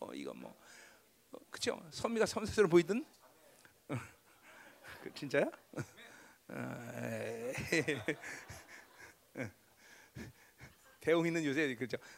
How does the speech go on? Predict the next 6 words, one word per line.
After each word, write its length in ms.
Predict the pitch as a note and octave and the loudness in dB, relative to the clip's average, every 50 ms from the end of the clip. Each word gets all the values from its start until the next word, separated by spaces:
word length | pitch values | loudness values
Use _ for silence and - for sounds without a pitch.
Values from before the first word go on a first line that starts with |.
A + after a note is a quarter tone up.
| - - | -2 2
"목사님 380 | - - - - G3 G3 G3+ F#3+ | 4 6 8 8 8 8 8 8
결혼하세요." 960 | - - A#3+ C4+ C#4+ D4+ D4+ C#4+ A3 B3+ C4 B3 - - C#4+ B3 G#3+ A3 G#3+ | 12 12 12 12 12 12 12 12 8 6 6 6 8 8 8 10 10 10 10
이거, 100 | F3+ A3+ A3 | 10 10 10
이거. 180 | G#3 F#3+ A3 G3+ | 10 12 12 10
<laughs> 1800 | - - - - - - - - - - G4 - - - - - A#4 - - - - - - - - - - - - - - - - _ _ - - | 10 8 6 -2 -4 -6 -6 2 6 6 6 6 6 4 6 6 6 6 6 0 -2 -4 -14 -16 -16 -16 -20 -20 -20 -20 -20 -20 -20 _ _ -8 -6
응? 120 | D3+ A3+ | -6 -6